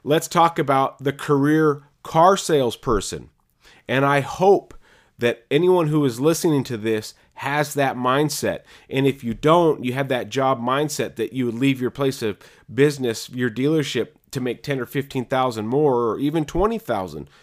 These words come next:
You leave it on a, you know, a instantaneous, uh, without any hesitation. Uh, you need to start thinking about it as a career. And here is why you need to think about the dealership and your sales position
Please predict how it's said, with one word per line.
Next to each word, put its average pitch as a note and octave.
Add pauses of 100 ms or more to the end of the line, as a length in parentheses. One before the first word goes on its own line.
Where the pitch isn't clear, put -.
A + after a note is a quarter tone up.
(160)
You B2
leave C#3
it C#3
on A2+
a, G#2+ (260)
you A#2+
know, A2
a D#2 (140)
instantaneous, C#3 (380)
uh, G2+
without A#2
any C3+
hesitation. B2 (600)
Uh, A#2
you C3+
need D#3+
to D3
start C#3+
thinking C#3+
about B2
it G#2
as G#2+
a G#2+
career. C3
And A#2+
here E3
is D3
why C3
you C3+
need C3
to A2+
think C#3
about A#2
the A2+
dealership B2
and G#2+
your A#2
sales C3
position G#2+